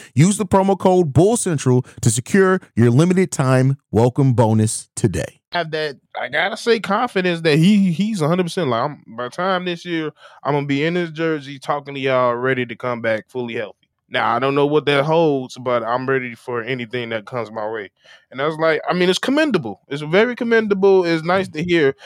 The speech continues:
Speaker 2: But as a Bulls basketball, like, am I thinking of the basketball frame? I'm still not thinking he's gonna be a Bull on the court.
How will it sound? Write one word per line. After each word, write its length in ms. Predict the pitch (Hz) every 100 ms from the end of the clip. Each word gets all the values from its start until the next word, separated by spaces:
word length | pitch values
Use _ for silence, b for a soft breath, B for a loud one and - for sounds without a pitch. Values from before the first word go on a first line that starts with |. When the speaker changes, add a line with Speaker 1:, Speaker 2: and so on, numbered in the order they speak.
| B _
Speaker 2:
But 220 | 151 139
as 240 | 151 156
a 140 | 147 127
Bulls 600 | 117 170 220 226 208 202
basketball, 920 | 160 190 247 - 233 233 240 226 220
like, 260 | 202 175 160
am 120 | 165
I 60 | 190
thinking 220 | 196 185 170
of 100 | 160
the 40 |
basketball 480 | 151 196 208 196 196
frame? 240 | 202 202
I'm 80 | 180
still 320 | 180 - 202
not 300 | 190 175 156
thinking 240 | 165 151 156
he's 100 | 139
gonna 140 | 127
be 120 | 113
a 60 | 104
Bull 520 | 98 131 131 117 110 _ _ _ -
on 140 | 120
the 80 | 92
court. 360 | - 120 104